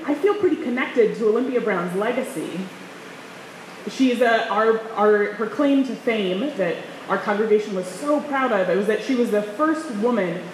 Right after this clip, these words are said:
ordained by her denomination in the United States,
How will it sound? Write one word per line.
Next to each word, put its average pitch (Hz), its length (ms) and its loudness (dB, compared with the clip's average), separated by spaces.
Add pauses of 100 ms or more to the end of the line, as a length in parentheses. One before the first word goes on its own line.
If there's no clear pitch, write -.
(220)
ordained 233 580 4
by 202 140 0
her 208 160 2
denomination 190 1040 -2 (240)
in 202 140 0
the 202 200 0
United 175 400 -2
States, - 480 -6